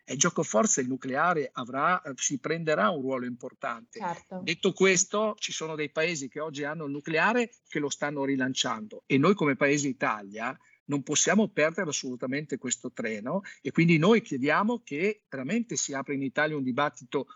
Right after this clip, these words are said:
Speaker 1: serio, rigoroso, scientifico, senza pregiu-, pregiudizi. Non deve essere più un tabù,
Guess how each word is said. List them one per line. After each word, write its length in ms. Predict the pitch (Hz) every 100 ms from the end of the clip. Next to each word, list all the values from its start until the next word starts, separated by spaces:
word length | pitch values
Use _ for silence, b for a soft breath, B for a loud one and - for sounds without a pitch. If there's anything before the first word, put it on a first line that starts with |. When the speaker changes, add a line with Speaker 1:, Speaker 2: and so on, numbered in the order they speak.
| B
Speaker 1:
serio, 540 | - 165 180 180 180
rigoroso, 540 | 147 135 143 170 170 175
scientifico, 760 | - 143 127 170 175 170 175 B _
senza 360 | - 160 156 135
pregiu-, 380 | 139 127 139 123
pregiudizi. 640 | - 143 127 123 120 - -
Non 120 | 170
deve 160 | 180 202
essere 260 | - 156
più 160 | 151 190
un 100 | 151
tabù, 320 | 135 127 131